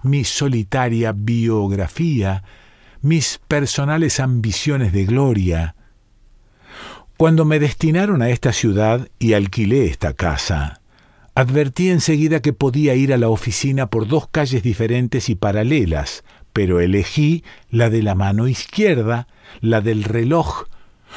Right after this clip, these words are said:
con el presentimiento supersticioso de que si algún día tomara la de la derecha, llegaría tarde o me ocurriría alguna desgracia. Dentro del camino de la izquierda suelo ir por la acera de la derecha por una cuestión de equilibrio.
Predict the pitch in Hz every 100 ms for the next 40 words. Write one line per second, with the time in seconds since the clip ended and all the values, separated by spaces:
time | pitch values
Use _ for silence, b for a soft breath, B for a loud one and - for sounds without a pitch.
0 | B - 135 135 127 120 139 131 139 156
1 | 160 151 - - - 139 - 151 - -
2 | 175 113 - 123 127 131 127 - B -
3 | 151 143 190 190 175 160 131 131 127 113
4 | 98 101 139 143 113 113 135 110 147 135
5 | 135 127 B - 131 123 123 127 98 139
6 | 127 123 127 - 151 151 - 117 107 101
7 | 92 104 92 95 104 107 104 - 90 87
8 | 101 90 76 73 104 104 78 - - 62
9 | - - - _ _ _ _ B B B
10 | B B B B B B 143 226 220 190
11 | 160 135 123 131 127 190 147 156 147 95
12 | - 143 123 110 101 117 110 165 160 147
13 | 147 147 139 135 120 117 110 - 107 -
14 | 131 123 127 104 98 98 120 98 90 -
15 | 131 104 104 95 101 107 120 - 110 123
16 | 104 87 82 131 147 185 165 95 80 67
17 | 60 -